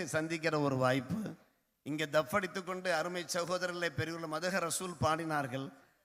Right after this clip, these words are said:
அப்படியே நாம் மெய் மறந்து, மெய் சிலிர்த்து கேட்டுக்கொண்டிருந்தோமே,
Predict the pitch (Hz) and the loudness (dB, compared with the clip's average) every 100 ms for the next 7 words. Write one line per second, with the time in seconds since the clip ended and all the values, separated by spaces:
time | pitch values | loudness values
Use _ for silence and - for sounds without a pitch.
0 | _ _ 156 156 202 208 214 196 185 165 | _ _ 2 2 2 4 4 4 2 2
1 | 165 185 190 185 190 185 170 165 156 180 | 0 0 0 0 0 -2 -2 -2 -4 -4
2 | 175 180 170 170 180 165 156 156 151 143 | -6 -2 0 0 -2 -2 0 0 0 0